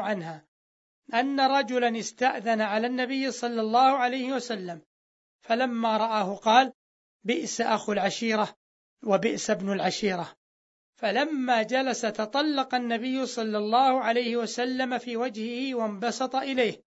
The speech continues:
فلما انطلق قالت له عائشة: "يا رسول الله، حين رأيت الرجل قلت له كذا وكذا، ثم تطلقت في وجهه وانبسطت إليه". قال رسول الله صلى الله عليه وسلم:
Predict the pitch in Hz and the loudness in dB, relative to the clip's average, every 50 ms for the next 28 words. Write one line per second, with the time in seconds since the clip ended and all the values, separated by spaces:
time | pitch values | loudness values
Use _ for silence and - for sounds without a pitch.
0 | _ _ _ _ _ _ _ _ _ _ - 240 214 233 262 254 247 240 233 226 | _ _ _ _ _ _ _ _ _ _ -4 -2 0 0 0 -2 -2 -2 -2 -2
1 | 226 226 - 247 240 233 226 226 226 220 208 208 - 247 247 240 226 220 226 220 | -2 2 4 4 4 4 2 0 0 -2 -2 0 2 4 6 6 4 4 -2 -4
2 | 220 226 220 208 214 220 196 185 196 208 226 240 220 - 262 226 - - _ _ | -4 -2 -2 0 0 -2 -2 -2 -2 -2 -2 -4 -2 0 0 0 0 -2 _ _
3 | _ _ _ _ _ _ _ _ - 320 269 233 214 196 - - 208 185 175 170 | _ _ _ _ _ _ _ _ 4 6 6 6 6 4 0 -2 -2 -2 -2 -2
4 | 185 196 185 151 - - _ _ _ _ _ _ _ _ _ - 247 - 302 330 | -2 -2 -2 -2 -6 -12 _ _ _ _ _ _ _ _ _ -8 -4 -2 0 2
5 | 302 294 269 262 262 - 262 247 233 240 226 226 226 208 - 220 247 240 - 233 | 4 4 2 2 2 2 0 0 0 2 2 2 2 2 2 2 0 2 2 2
6 | 226 220 214 208 - 240 226 220 208 - 208 220 220 220 196 180 214 208 - - | 2 2 2 2 2 2 2 2 0 2 2 4 4 4 4 2 0 -2 0 0
7 | 208 202 185 196 190 185 185 180 - 202 185 185 196 190 180 - _ _ _ _ | 0 2 2 2 2 2 0 0 0 0 2 4 2 2 0 -4 _ _ _ _
8 | _ _ _ _ _ - 285 320 320 311 285 254 254 240 247 247 240 240 233 220 | _ _ _ _ _ -2 -2 0 0 0 2 2 0 2 0 -2 0 2 2 2
9 | 208 214 220 233 226 - - - 214 165 208 208 202 208 226 202 170 180 208 196 | 4 4 2 2 2 0 -4 -6 -4 -4 -4 -2 -2 -2 -2 -4 -6 -8 -6 -6
10 | 190 220 233 208 196 202 202 202 190 196 180 - 247 240 240 - - 220 220 214 | -6 -6 -4 -4 -4 -4 -4 -4 -4 -6 -4 -4 -6 -6 -6 -4 -4 -4 -2 -2
11 | 190 196 208 202 165 - - _ _ _ _ _ _ _ _ _ _ _ _ - | -2 0 0 -2 -2 -6 -10 _ _ _ _ _ _ _ _ _ _ _ _ 0
12 | 226 254 285 294 294 294 269 - - 285 294 277 269 262 262 269 277 285 - - | 2 2 4 4 4 2 0 -2 -4 -4 -4 -2 0 2 2 4 4 2 0 -2
13 | - 262 247 240 233 233 240 262 262 247 254 233 226 226 226 220 208 214 208 196 | -4 -2 -2 -2 -2 0 2 4 4 4 4 2 0 0 0 0 0 -2 -2 -4
14 | - 220 190 180 170 170 160 | -6 -8 -8 -8 -10 -12 -14